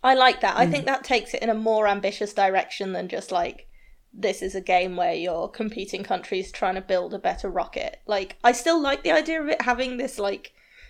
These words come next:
Speaker 1: completely silly, very Big Crow-esque part of it
Speaker 2: Mm-hmm.
Speaker 1: where you build a rocket out of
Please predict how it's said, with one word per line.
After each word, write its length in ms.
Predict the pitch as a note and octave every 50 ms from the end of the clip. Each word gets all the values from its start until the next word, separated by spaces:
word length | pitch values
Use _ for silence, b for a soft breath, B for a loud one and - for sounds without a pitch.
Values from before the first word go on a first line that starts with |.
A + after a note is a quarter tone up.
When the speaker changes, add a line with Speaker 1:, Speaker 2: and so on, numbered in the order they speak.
| b b -
Speaker 1:
completely 560 | - A#3 A3+ - - A3+ A3+ - - A3 G#3+
silly, 440 | - - - G#3+ G3+ G#3 G3+ G3 G#3
very 320 | G#3 G#3 G3 G3+ G3 G#3
Big 320 | G3+ - G3 F#3+ F#3+ F#3+
Crow-esque 760 | - - - G#3 F#3+ F#3+ F#3+ F#3+ F#3 G3 - - - - - - - - - b b b b b b b b b b b b b _ _ _ _ - -
part 340 | - - - G#3+ G#3+ G3+ -
of 100 | - G#3 A3
it 140 | G#3 F#3 G3
Speaker 2:
Mm-hmm. 80 | G3
Speaker 1:
where 200 | F#3+ G#3+ G#3 F#3+
you 300 | G3+ G#3 G#3 G#3 G#3 G3+
build 480 | G3 - - A#3+ G#3+ G#3 G3+ G3+ G3+ G3+ -
a 120 | - A3 G#3
rocket 460 | G3+ A3 G#3 - - G#3+ G3 F#3+ -
out 240 | - G#3 F#3+ F3+ -
of 340 | - G#3 F#3+ F#3+ F#3+ - -